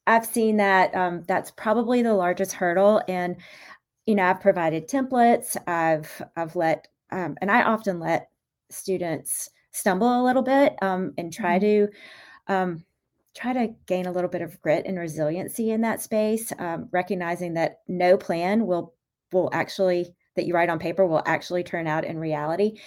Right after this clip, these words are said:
Speaker 1: There's some stumbling blocks, though, for
Speaker 2: Mm-hmm.
Speaker 1: educators that I'd like to talk about for just a second. And that is, um, you know, letting them fall down is a valuable part of, uh, leadership education. But on the other hand, um, that's also where a lot of students lose momentum,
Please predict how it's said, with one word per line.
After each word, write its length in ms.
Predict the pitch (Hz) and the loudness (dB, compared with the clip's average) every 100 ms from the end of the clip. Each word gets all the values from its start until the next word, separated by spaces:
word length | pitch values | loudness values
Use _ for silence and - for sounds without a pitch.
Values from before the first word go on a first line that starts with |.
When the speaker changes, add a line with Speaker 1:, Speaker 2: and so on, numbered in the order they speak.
| - - | -20 -4
Speaker 1:
There's 160 | 226 240 | -2 0
some 100 | 247 | 0
stumbling 440 | - 226 294 277 185 | 2 4 6 6 4
blocks, 280 | 151 - - | 0 -2 -4
though, 200 | 160 175 | -4 -4
for 300 | - 156 - _ | -6 -10 -10 _
Speaker 2:
Mm-hmm. 80 | 233 214 | -4 -4
Speaker 1:
educators 320 | 185 165 156 156 | -2 -2 -4 -4
that 100 | 160 | -4
I'd 100 | 160 | -2
like 180 | 160 - | -4 -4
to 100 | - | -10
talk 240 | 160 156 | -8 -6
about 220 | - - | -6 -8
for 80 | 170 | -4
just 200 | 196 196 | -4 -4
a 20 | 170 | -6
second. 380 | 156 151 151 - - - _ | -6 -6 -8 -12 -20 -20 _
And 100 | 190 | -2
that 180 | 196 190 | 2 6
is, 360 | 190 180 165 - | 6 6 2 -4
um, 320 | 175 165 165 - | -4 -4 -6 -8
you 120 | 180 175 | -6 2
know, 60 | |
letting 260 | 190 226 233 | 6 6 6
them 160 | 202 | 4
fall 260 | 185 175 165 | 2 0 0
down 540 | 170 175 175 160 160 160 _ _ - | 0 0 0 -2 -4 -8 _ _ 0
is 300 | 175 - - _ - | 0 -2 -12 _ -4
a 60 | |
valuable 400 | 175 175 180 196 | 2 4 6 4
part 300 | 190 160 170 | 4 2 2
of, 200 | 185 - - - | 0 -2 -14 -14
uh, 220 | 156 147 143 _ _ _ _ _ _ _ - _ - | -10 -10 -10 _ _ _ _ _ _ _ -20 _ -2
leadership 380 | 208 196 196 196 | 2 2 0 -2
education. 640 | 180 175 202 190 185 165 - - | -2 -2 0 0 -2 -8 -10 -10
But 100 | - | -2
on 100 | 196 | 0
the 120 | 185 - | 0 2
other 240 | 233 247 | 4 6
hand, 480 | 202 170 156 156 156 - - - | 2 -2 -4 -4 -6 -12 -20 -6
um, 280 | 180 170 - - | -4 -4 -4 -2
that's 180 | 175 | 0
also 300 | - 214 233 | 2 2 2
where 160 | 180 175 | 2 2
a 80 | 170 | 2
lot 160 | 165 | 2
of 60 | 170 | 0
students 340 | 175 165 160 | -4 -6 -6
lose 340 | 160 165 170 170 | -4 -4 -4 -4
momentum, 720 | 156 156 156 156 - - | -2 -2 -2 -4 -6 -10